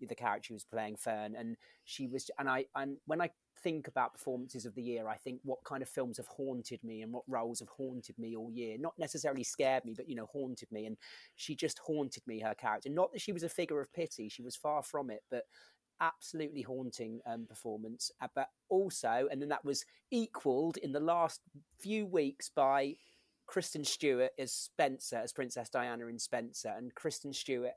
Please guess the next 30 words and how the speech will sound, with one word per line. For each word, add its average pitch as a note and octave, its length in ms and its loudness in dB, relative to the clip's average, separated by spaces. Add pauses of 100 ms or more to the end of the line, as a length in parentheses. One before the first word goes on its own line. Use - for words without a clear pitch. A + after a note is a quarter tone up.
(100)
I A#2+ 380 0 (360)
can't, A2+ 320 4
I A#2 60 -10
won't A#2+ 200 2
hear A#2 100 2
a A2+ 40 2
word A#2 320 2
against. A#2 300 0
I A#2+ 60 -2
just - 220 -6
think A#2+ 180 -8
she's - 340 -6 (100)
an B2+ 60 -6
exceptional - 760 -4
actor. A2 540 -4
And, A#2 300 -4
um, A#2 280 0 (480)
she, E3+ 460 2
that D#3+ 160 4
was E3 140 -2
such - 380 6
a C3+ 180 -2
difficult E3 600 2
role. C#3+ 300 8
I C3 40 4
mean, C3 200 -2 (260)
talk E3 300 8
about, C3 280 8 (200)
talk F3+ 280 6
about C3 320 8